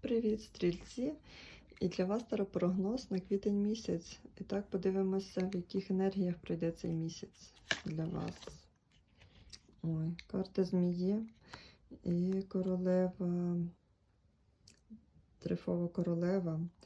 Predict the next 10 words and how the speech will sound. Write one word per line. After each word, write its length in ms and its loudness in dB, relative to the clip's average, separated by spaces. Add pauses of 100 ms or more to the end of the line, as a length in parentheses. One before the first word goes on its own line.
(480)
Ну, 80 0
будьте 280 6
обережні, 560 4
в 40 4
вашому 580 2
оточенні 960 0
є 300 2
якась, 640 -4
е, 180 0
людина. 800 2